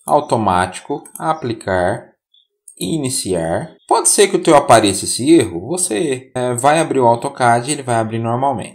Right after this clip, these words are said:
Ou você pode reiniciar o seu P C, caso não tenha dado certo. E OK, vamos abrir o, o AutoCAD agora. Posso fechar aqui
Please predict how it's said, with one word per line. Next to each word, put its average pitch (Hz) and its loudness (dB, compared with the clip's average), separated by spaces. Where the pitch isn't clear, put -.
Ou 151 -6
você 139 -4
pode 113 0
reiniciar 127 -4
o 104 -4
seu - -4
P 123 -2
C, - -8
caso 92 -6
não 107 -6
tenha 98 -8
dado 104 0
certo. - -10
E 139 -10
OK, - -8
vamos 107 -4
abrir 98 0
o, 95 -2
o 104 -6
AutoCAD 92 -4
agora. 139 -4
Posso 107 -6
fechar 107 -6
aqui 143 -10